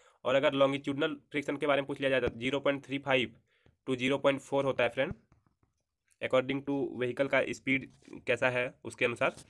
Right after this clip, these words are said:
यहाँ पे पूछा गया था friend, "The maximum diameter of bar used in ribbed slab is।" तो ऑप्शन था फ्रेंड बारह एम एम,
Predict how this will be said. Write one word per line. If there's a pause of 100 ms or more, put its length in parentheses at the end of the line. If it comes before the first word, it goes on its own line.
(1900)
यहाँ
पे
पूछा
गया
था
friend, (540)
"The
maximum
diameter
of
bar (100)
used
in (140)
ribbed
slab
is।" (3500)
तो
ऑप्शन
था
फ्रेंड
बारह
एम
एम,